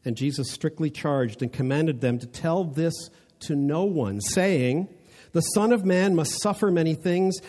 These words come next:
and be rejected by the elders and chief priests and scribes and be killed, and on the third day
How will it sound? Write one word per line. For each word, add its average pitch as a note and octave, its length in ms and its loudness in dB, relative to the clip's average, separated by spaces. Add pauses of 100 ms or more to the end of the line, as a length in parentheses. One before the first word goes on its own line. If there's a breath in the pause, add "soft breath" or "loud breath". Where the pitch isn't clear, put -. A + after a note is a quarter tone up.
(140 loud breath)
and D3 200 0
be F3+ 160 2
rejected F3+ 720 0
by D#3+ 240 4
the E3+ 180 4
elders E3+ 460 2 (200 loud breath)
and F3+ 240 2
chief F#3 320 -2
priests E3+ 540 -2
and E3 180 2
scribes D3 600 -2 (220 loud breath)
and D#3+ 160 2
be D#3 100 0
killed, A2+ 720 -4 (1300)
and B2+ 140 -2
on C3 100 -2
the C3+ 80 -4
third F#3+ 400 -4
day A#2+ 480 -6